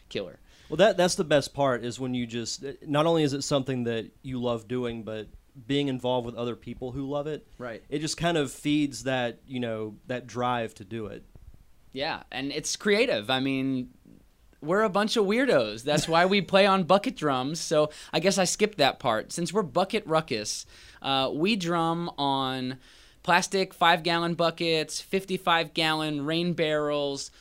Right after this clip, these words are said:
Speaker 1: pots and pans. Um, we dance around wearing wigs. We do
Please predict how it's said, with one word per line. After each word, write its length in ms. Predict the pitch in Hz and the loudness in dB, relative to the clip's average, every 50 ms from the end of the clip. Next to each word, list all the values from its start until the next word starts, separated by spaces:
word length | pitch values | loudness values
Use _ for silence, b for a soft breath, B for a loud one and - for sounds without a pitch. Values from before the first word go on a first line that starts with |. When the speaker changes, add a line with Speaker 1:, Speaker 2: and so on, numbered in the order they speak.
| b b b | b b b
Speaker 1:
pots 300 | - 170 180 180 - 190 | 0 0 0 0 0 -4
and 140 | 175 165 | -4 -6
pans. 880 | 156 - 165 170 156 160 156 156 156 156 151 151 151 151 156 - - - - | -6 -4 -2 -2 0 0 0 0 -2 -2 -2 -4 -4 -6 -6 -8 -8 -10 -10
Um, 520 | - 127 127 123 120 120 117 117 117 120 123 | -10 -8 -6 -6 -6 -6 -6 -6 -6 -6 -4
we 180 | 160 180 170 | -4 -4 -6
dance 360 | 139 113 156 156 165 170 165 | -4 -2 0 0 0 0 -2
around 400 | 180 170 165 160 156 156 160 156 147 | -2 0 2 2 2 2 2 2 0
wearing 380 | 151 151 143 135 131 127 127 | -2 -2 -2 -2 -2 -4 -2
wigs. 600 | 135 165 175 175 175 170 170 165 156 156 165 143 147 | 0 0 2 2 2 0 0 -2 -4 -6 -6 -6 -4
We 140 | 147 156 147 | -2 -2 -2
do 300 | 123 139 135 127 123 | 0 0 0 0 -2